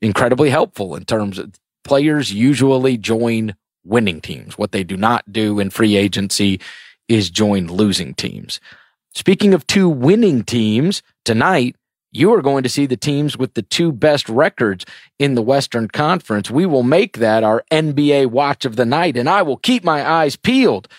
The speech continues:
for one Kevin O'Connor on Media Row, because <laughs> you are going to be at Denver versus Golden State. And this is going to be available on League Pass, so anybody can flip on League Pass and not only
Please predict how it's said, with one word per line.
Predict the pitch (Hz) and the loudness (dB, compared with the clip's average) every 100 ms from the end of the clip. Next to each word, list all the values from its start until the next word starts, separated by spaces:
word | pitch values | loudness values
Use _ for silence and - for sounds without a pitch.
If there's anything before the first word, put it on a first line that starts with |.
| _ _ _ - | _ _ _ -10
for | 101 | -6
one | 101 208 165 | -2 -2 0
Kevin | - 117 113 | -2 0 -2
O'Connor | 98 127 113 110 110 113 - _ _ - | 0 0 0 0 -2 -4 -12 _ _ -8
on | 101 101 107 | -4 0 2
Media | 143 156 127 113 | 4 4 4 4
Row, | 113 156 117 104 113 | 4 4 2 -2 -6
because | 98 110 - 196 349 226 156 170 - - - | -8 -8 -2 0 2 2 0 0 -6 -16 -10
<laughs> | 180 - | -10 -6
you | 127 214 208 | -4 0 2
are | 147 147 | 0 0
going | 156 156 | -2 -2
to | 139 | -2
be | 139 156 120 | 0 0 0
at | 117 98 | -2 0
Denver | 160 208 190 214 214 208 | 0 0 2 2 2 0
versus | 123 165 208 - 185 202 160 - 123 | 0 0 0 0 0 2 0 -4 -2
Golden | 139 165 190 190 175 | 0 2 2 0 -2
State. | 175 - - 202 190 - - - _ _ _ _ | -6 -4 0 0 0 -4 -12 -20 _ _ _ _
And | 117 117 113 107 107 104 - | -4 -2 -2 -2 -2 -4 -2
this | 104 156 | 0 0
is | 160 | 0
going | 135 151 | 2 0
to | 135 | 2
be | 139 | 0
available | 139 135 135 127 - | 2 2 0 -2 -2
on | 123 117 107 95 - | -2 -2 -4 -6 -8
League | 104 123 139 131 | -2 0 0 -2
Pass, | 139 127 170 | -2 -2 -2
so | - 98 - | -4 -6 -4
anybody | 113 120 127 110 120 131 | -2 0 0 0 0 -2
can | - 95 | -4 -4
flip | - 139 123 | 0 2 0
on | 113 | 0
League | 120 123 | -2 0
Pass | 135 131 - | 0 0 -2
and | 104 | -4
not | 107 110 | -2 2
only | 180 196 113 98 | 2 2 -2 -2